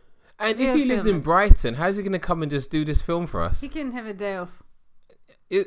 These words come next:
Speaker 1: this is gonna be more than a day shoot, you know that, right?
Speaker 2: Charlie can film.
Speaker 1: Does he have equipment?
Speaker 2: I don't know. Le-, let's, uh, let's not
Speaker 1: But no, speak
Speaker 2: question
Speaker 1: to Jamie before you start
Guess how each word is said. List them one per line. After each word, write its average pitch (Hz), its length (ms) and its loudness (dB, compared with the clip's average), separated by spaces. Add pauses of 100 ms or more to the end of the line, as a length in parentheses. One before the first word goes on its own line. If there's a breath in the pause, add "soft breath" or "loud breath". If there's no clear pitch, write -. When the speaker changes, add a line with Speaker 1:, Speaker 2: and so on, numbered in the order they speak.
Speaker 1:
this 202 140 6
is 294 80 4
gonna 262 180 0
be 175 120 -2
more 175 220 0
than 160 140 0
a 139 80 -2
day 135 220 0
shoot, 135 300 -2
you 104 80 -8
know 131 120 -2
that, - 60 -4
right? 330 280 6
Speaker 2:
Charlie 233 200 -6 (600)
can 202 180 -18
film. 180 300 -20 (480)
Speaker 1:
Does 156 160 2
he 185 60 4
have 175 120 0
equipment? - 440 -4 (1120)
Speaker 2:
I 240 160 -4
don't 240 320 -4
know. 214 340 -8 (800 soft breath)
Le-, 277 180 -10
let's, 349 380 -10
uh, 226 400 -10
let's 254 300 -10
not 269 60 0
Speaker 1:
But 185 140 6
no, 190 120 6
speak 254 140 2
Speaker 2:
question 202 160 2
Speaker 1:
to 208 80 -2
Jamie 175 340 0
before 127 420 0
you 117 140 -4
start 113 400 2